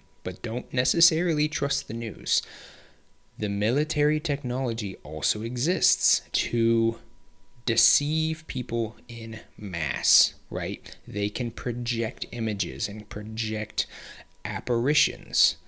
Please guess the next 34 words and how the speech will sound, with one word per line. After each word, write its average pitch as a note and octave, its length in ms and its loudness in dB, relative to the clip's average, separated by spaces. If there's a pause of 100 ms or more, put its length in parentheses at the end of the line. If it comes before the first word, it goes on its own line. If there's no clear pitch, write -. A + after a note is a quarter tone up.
(140)
They G#2 120 4
have - 600 -4
that G#2 180 0
technology. C3 840 -2 (440)
Trust - 460 0
your D3 100 2
gut. G2+ 480 0 (560)
Keep - 320 -2
the D3 120 2
faith. - 560 -6 (220)
Don't B2 500 -2
be B2 460 2 (320)
one A2 280 -2
of A#2+ 100 0
those B2 220 2
people D3 280 0
who G#2+ 160 -2
falls A2 520 -2
away, G2 500 -4 (280)
right? G2 260 -4 (360)
Know B2 460 4
that G2+ 200 -4
this G#2+ 200 4
is A2 160 0
a A2 60 2 (220)
game, F#2 500 -8 (200)
right? G#2 360 0
And - 80 -6
it's G2+ 180 0
a A2+ 40 -2
good G#2+ 380 -2
versus C#3+ 420 2
evil C#3+ 300 2
game. - 340 -8